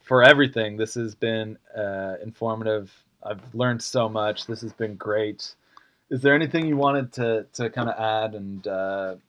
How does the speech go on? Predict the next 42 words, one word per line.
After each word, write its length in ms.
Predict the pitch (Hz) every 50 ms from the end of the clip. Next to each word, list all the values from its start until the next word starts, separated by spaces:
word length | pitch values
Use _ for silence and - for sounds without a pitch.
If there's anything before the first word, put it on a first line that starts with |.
| _ _ -
either 720 | 120 117 107 107 110 107 104 104 104 104 101 104 98 - - _ _ _ _ -
any, 380 | 139 131 127 120 117 117 113 - - -
I 120 | 131 135
don't 160 | 139 135 135 131
know 80 | 131
if 120 | 127 127 139
you, 80 | - -
I, 120 | 127 131 131 - _ -
I'm 100 | 127 127
assuming 320 | 123 - 139 135 131 120
you're 80 | 117 113
done 400 | 110 113 117 110 110 110 107 107
with, 240 | 104 104 104 95 - _ _ -
uh, 280 | 107 101 101 98 98 - - -
with 220 | - 110 110 - -
your 80 | 104
pitch 400 | - - - 117 110 110 - -
there. 360 | 110 104 101 101 98 98 98 - _ _ _ _ _ _ _ _ _
If, 360 | - 120 120 - _ _ -
uh, 320 | 127 127 117 113 110 110 107 - _ _ _ _ _ _ _ _ _ -
if 100 | 143 127 135
you 80 | 135
have 160 | 135 151 156 170
anything 300 | 170 156 143 156 147 147
else 180 | 143 139 131
you 60 | 147
wanna 120 | 139 135 131
say 180 | 127 135 127
to 60 | 127 127
our 140 | 117 107
audience, 680 | 87 101 110 120 127 131 135 135 131 131 131 127 - -
or 160 | 110 101 101
if 100 | 98 -
there's 160 | - 110 107
anything 200 | 117 110 113 117
you 100 | 117 113
wanna 160 | 110 110 107
plug, 540 | - - - - 117 117 120 117 113 113 110 110 104 - 104
uh, 360 | 107 104 98 98 98 98 90 82
I 100 | 101 110
would 180 | 113 110 104 -
just 320 | 113 107 - - -